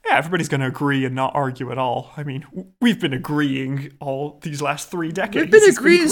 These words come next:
Speaker 2: so hard. You have no idea how hard we've been agreeing.
Speaker 1: So,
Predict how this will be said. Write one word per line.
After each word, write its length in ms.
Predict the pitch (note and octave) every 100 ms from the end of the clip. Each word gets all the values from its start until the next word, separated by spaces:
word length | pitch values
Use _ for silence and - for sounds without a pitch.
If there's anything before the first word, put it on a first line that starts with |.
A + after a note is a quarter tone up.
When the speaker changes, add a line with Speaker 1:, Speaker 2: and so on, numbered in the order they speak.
| -
Speaker 2:
so 220 | C4 C#4+ D#4
hard. 540 | A#3 B3 C#4+ E4 -
You 160 | G#3+ C4+
have 200 | C4+ C#4
no 180 | B3+ C4+
idea 400 | C#4 B3+ C4 A#3+
how 220 | G#3+ A3+
hard 320 | G#3 A#3 A3
we've 140 | G#3 G3
been 140 | G#3
agreeing. 480 | F#3+ F#3+ F3 D3+ E3 E3+ - - - _ _ _ _ _ _ _ _ _
Speaker 1:
So, 320 | - F#3 F3+